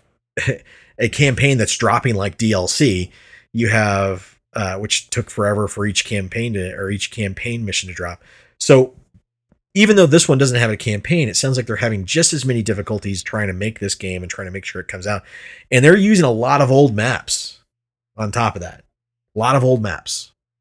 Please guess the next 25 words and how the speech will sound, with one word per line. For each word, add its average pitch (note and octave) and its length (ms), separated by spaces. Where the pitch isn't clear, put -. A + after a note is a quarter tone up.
in G2+ 80
this F2+ 120
game, D#2+ 300
listeners. F#2+ 500
So A#2+ 440
should - 380
they D#3 140
delay C3 420
the E3+ 140
game D3 360
more B2+ 540
and A2+ 220
make D#3+ 160
sure - 240
that D#3+ 120
they D3+ 120
put D#3 180
out D3+ 220
a, A#2+ 180
a G#2 420
even, F3 580
uh, F#2+ 520
an A2 200
even C#3+ 400
keeled B2 560